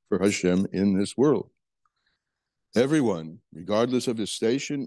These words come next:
or location, well, must through an exhaustive search seek out a spiritual livelihood with all the intensity of his strength,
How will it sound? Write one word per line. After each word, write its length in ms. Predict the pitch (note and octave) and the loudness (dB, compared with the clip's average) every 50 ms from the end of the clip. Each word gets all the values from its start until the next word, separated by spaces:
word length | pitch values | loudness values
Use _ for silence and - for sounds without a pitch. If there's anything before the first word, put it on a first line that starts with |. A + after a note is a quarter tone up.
| - | -6
or 220 | - G2+ A#2 B2+ C3+ | -4 -2 0 0 2
location, 720 | C#3 C#3+ C#3+ C#3 - - C#3+ D3 C3+ - - - - - - _ _ _ _ _ _ | 2 0 0 -2 -4 -4 -4 -4 -4 -6 -8 -14 -16 -18 -20 _ _ _ _ _ _
well, 280 | - F2 G2 F2+ C#2 - _ _ _ _ _ _ _ _ _ _ _ _ _ _ _ _ _ _ - | -8 -6 -6 -6 -6 -10 _ _ _ _ _ _ _ _ _ _ _ _ _ _ _ _ _ _ 2
must 300 | A2 B2 B2 - - - | 4 4 4 2 0 2
through 220 | B2 A#2+ B2 B2 | 4 6 6 6
an 80 | A2 G#2 | 6 4
exhaustive 600 | G2+ F#2+ - - G#2 A2+ B2+ B2+ - - C3 A#2 | 4 2 2 2 2 2 2 2 0 -2 -2 -2
search 480 | - - - G2 E2+ E2 D#2+ - - - | -2 -2 0 0 0 0 -2 -6 -12 -12
seek 380 | - - - - B2 B2 B2 G#2+ | -10 -6 -2 0 0 0 2 2
out 220 | G2 G2 G2 F#2+ - _ _ _ - _ _ - | 0 0 0 -2 -6 _ _ _ -20 _ _ -10
a 100 | - E2+ | -10 -8
spiritual 760 | - - - - G#2+ G#2+ A2+ A#2 A2+ - - A#2+ A#2 A2+ - | -8 -8 -4 0 4 4 4 4 4 2 0 0 2 2 2
livelihood 600 | - G2+ G2+ A#2 A#2+ G2 F2+ D#2 D2 - - - _ _ _ _ _ _ _ _ _ _ _ _ _ - | 2 2 2 2 2 2 0 -2 -4 -6 -12 -18 _ _ _ _ _ _ _ _ _ _ _ _ _ -6
with 140 | E2+ E2 - | -4 -2 0
all 240 | - G2+ A2 A2+ A#2+ | 2 4 4 6 6
the 120 | B2 A#2+ | 6 6
intensity 600 | A#2 G#2+ - - G#2 G#2+ G#2+ - - F#2+ F#2+ F#2 | 4 4 2 2 0 2 0 0 0 2 2 2
of 80 | E2+ D2 | 2 0
his 160 | D2 C#2 - | -2 -6 -6
strength, 480 | - - - F#2+ G#2 A#2 C3+ - - | -6 -2 0 2 2 0 0 -4 -10